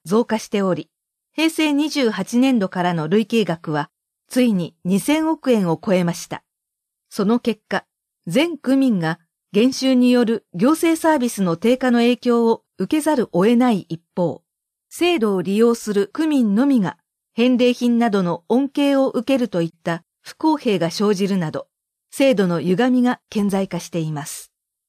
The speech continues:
三、新型コロナ対策経費等の膨大な財政需要への対応。全国で最も多くの感染者を抱えている特別区では、その対応のため、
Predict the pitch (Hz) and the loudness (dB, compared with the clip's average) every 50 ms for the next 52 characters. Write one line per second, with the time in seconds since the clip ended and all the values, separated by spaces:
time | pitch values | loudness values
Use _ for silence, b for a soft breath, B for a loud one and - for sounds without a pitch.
0 | _ _ _ _ _ _ _ _ _ _ _ _ _ _ _ _ _ _ _ - | _ _ _ _ _ _ _ _ _ _ _ _ _ _ _ _ _ _ _ -6
1 | - 240 208 202 - _ _ _ _ _ _ _ _ _ _ _ - - 247 311 | -4 -2 -2 -4 -6 _ _ _ _ _ _ _ _ _ _ _ -8 -4 -4 -2
2 | 330 320 320 320 320 311 294 - - 302 294 294 294 294 285 - 294 294 285 - | -2 -2 -2 -2 -2 -2 -4 -2 0 0 0 0 0 -2 -2 0 0 0 0 -2
3 | 285 285 - - - - 277 262 - - - - 247 226 190 165 147 120 _ _ | -6 -8 -8 -8 -4 -2 -2 -2 -2 -6 -4 -2 -2 0 0 -2 -4 -6 _ _
4 | _ _ _ _ _ _ - 180 226 294 285 302 294 294 285 277 269 269 - _ | _ _ _ _ _ _ -2 0 2 2 2 2 0 0 0 0 -2 -2 -4 _
5 | - 160 175 233 294 320 - - 320 311 302 277 240 294 302 294 277 240 196 180 | -10 -2 0 0 0 0 -2 -2 -2 -2 -2 -2 -4 -4 -2 0 0 0 0 0
6 | 214 220 196 170 165 - 180 175 180 175 165 156 151 151 - - _ _ _ _ | 0 0 -2 -2 -4 -4 -4 -4 -2 -2 -2 -2 -4 -4 -6 -10 _ _ _ _
7 | _ _ _ _ _ _ _ _ _ _ _ _ _ _ _ _ _ _ _ _ | _ _ _ _ _ _ _ _ _ _ _ _ _ _ _ _ _ _ _ _
8 | - 175 240 311 349 - 302 262 - 220 175 180 180 170 180 190 - - - 359 | -4 -2 -2 -2 -2 -2 -4 -2 -2 0 0 0 0 0 0 -2 -4 -4 -6 -4
9 | 339 294 240 247 277 277 269 - 208 190 175 170 - 226 247 240 - 262 247 233 | -2 -2 0 0 0 0 -2 -2 -4 -4 -4 -2 -2 -2 -2 -2 0 0 -2 -2
10 | - 202 175 170 165 - 165 165 - 202 190 190 - - 190 185 180 185 180 - | 0 -2 -2 -2 -2 -4 -8 -4 -2 -2 -2 -2 -2 -2 -2 -2 -2 -2 -4 -6
11 | 202 - - 226 214 233 226 - - - 175 165 170 156 147 - _ _ _ _ | -8 -4 -4 0 0 0 -2 -4 -10 -6 -4 -4 -2 -4 -4 -8 _ _ _ _
12 | _ - - 214 226 254 254 254 - 233 226 240 240 233 240 233 220 226 226 - | _ -4 -2 0 2 2 0 0 -2 -2 0 2 2 2 2 2 2 0 -2 -2
13 | 220 214 202 202 202 | -2 -2 -2 -2 -4